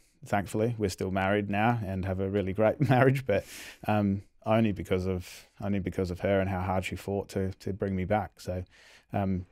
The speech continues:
yeah, it was a, it was a really, really difficult time to just think that there was anything possible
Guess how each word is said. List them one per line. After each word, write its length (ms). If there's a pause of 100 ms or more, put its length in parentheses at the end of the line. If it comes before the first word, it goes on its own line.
(560)
yeah, 360
it 140
was 200
a, 300
it 60
was 100
a 80
really, 500
really 380
difficult 480
time 420 (200)
to 120
just 300
think 260
that 220
there 120
was 220
anything 420
possible 600